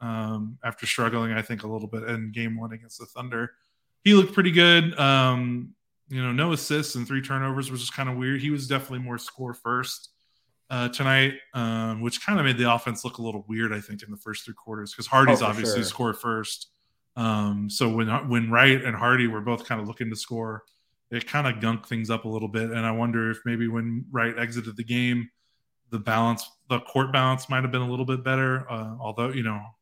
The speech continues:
Speaker 1: Hardy started to pick up his assists a little bit more. Um, Mike Miles Junior and Jordan Walker, Jelly Walker, they combined for six ass-, uh,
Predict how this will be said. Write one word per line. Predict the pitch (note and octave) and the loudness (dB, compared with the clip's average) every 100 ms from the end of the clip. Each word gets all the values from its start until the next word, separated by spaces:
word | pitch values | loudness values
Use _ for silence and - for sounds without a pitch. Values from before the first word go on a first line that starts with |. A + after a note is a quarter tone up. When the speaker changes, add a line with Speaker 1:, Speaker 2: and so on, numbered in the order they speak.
| _ | _
Speaker 1:
Hardy | - A#2 A#2 | -6 -4 -2
started | - A2 G#2+ | -2 -4 -6
to | |
pick | - A#2+ | -8 -12
up | A2 | -12
his | G#2+ G#2 | -12 -12
assists | - A#2 - | -12 -10 -10
a | A#2 | -10
little | A2 | -14
bit | A2 A#2 | -14 -12
more. | A2+ A2+ - _ _ _ _ _ | -10 -10 -12 _ _ _ _ _
Um, | A#2+ A2+ A2 G#2+ G#2+ G#2 G#2+ _ _ - - | -4 0 0 0 -2 -6 -10 _ _ -12 -4
Mike | C3 B2 A#2+ | 2 2 6
Miles | A#2 A2+ A2 | 4 4 2
Junior | G#2 A#2+ A2+ A2 | 0 0 2 0
and | A2 G#2+ | 0 -2
Jordan | A2+ A2 | 0 0
Walker, | G#2+ G#2+ - A2+ G#2+ G#2+ | 0 -2 -2 -4 -4 -2
Jelly | B2 A#2 | 0 2
Walker, | A#2 A2 G#2+ A2 | 2 0 0 -2
they | G#2+ | -2
combined | G#2+ A#2 G#2 G#2+ | -4 -4 -4 -6
for | G#2 | -6
six | G#2 A2+ G#2+ | -8 -8 -10
ass-, | A2 - - _ _ _ _ _ - | -8 -10 -10 _ _ _ _ _ -8
uh, | A#2+ A2 A#2+ | -6 -4 -8